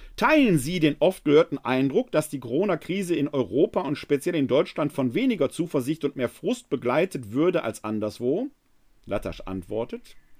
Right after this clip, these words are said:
ich denke, dass Menschen lieber die Wahrheit hören wollen, auch wenn sie nicht gut klingt, weil sie dann wissen, worauf sie sich einstellen können.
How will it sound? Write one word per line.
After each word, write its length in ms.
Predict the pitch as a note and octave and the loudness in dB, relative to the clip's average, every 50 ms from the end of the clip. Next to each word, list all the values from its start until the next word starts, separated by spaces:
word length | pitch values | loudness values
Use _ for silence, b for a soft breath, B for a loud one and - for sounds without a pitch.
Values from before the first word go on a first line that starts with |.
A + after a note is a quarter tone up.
| - b b b b b b b b b b b b b b b b b b | -20 b b b b b b b b b b b b b b b b b b
ich 160 | B3 A#3+ - | 0 0 4
denke, 540 | - B3+ C4+ D#4 D4 - F#3 C#3 A#2 G#2 F2 | 6 6 6 6 6 6 6 6 6 6 4
dass 220 | A2+ C#3 C#3 - | 2 2 2 2
Menschen 480 | C#3+ F#3 A#3+ B3+ - - F3 D#3 D3 D#3 | 0 2 2 2 0 0 0 0 0 0
lieber 260 | A3 C4+ C#4 A3+ F#3+ | 0 0 2 4 4
die 240 | D#3 D3 C#3 C3 A2+ | 2 2 0 -2 0
Wahrheit 500 | C3 F3 G#3+ A#3+ - C#3+ B2 A2+ G#2 - | 2 2 2 2 0 0 0 -2 0 0
hören 360 | B2 A#2+ A#2+ A2 A#2 A2+ F2+ | 2 2 2 2 0 -4 -2
wollen, 320 | G#2+ A#2+ C#3+ D#3+ F#3+ G#3 - | 2 2 2 2 2 0 -2
auch 260 | - D3 F3 - F#3 | -2 -2 -2 0 0
wenn 140 | F3+ F3+ E3+ | -2 -2 -2
sie 100 | E3+ F3 | -2 -4
nicht 220 | F3+ D#3+ - - | -4 -6 -6 -2
gut 200 | G#3 A#3+ B3 - | 2 2 2 0
klingt, 460 | - - A2+ G2+ E2+ D#2 - - - B B B B B B | 0 -8 -6 -6 -6 -6 -10 -14 -18 B B B B B B
weil 120 | A#2+ D3 D3 | 4 4 4
sie 100 | D3+ D#3+ | 4 2
dann 200 | E3 D#3 C#3 B2+ | 2 2 4 2
wissen, 300 | G3+ C#4+ C#4 - E3+ C3+ | 2 0 0 0 -2 -4
worauf 340 | B2+ A2+ C3+ E3+ A#3+ A3+ | -2 0 4 2 2 2
sie 160 | - - - E3 | 0 -10 -10 -10
sich 220 | D3+ D#3 - - | -10 -10 -8 -2
einstellen 520 | D3 E3 F#3+ F#3 - - A#2 F#2+ E2+ E2 | 0 2 2 0 0 -2 -2 -2 -2 -6
können. 320 | - - E2+ D2 C#2+ C#2 | -6 -8 -8 -8 -8 -10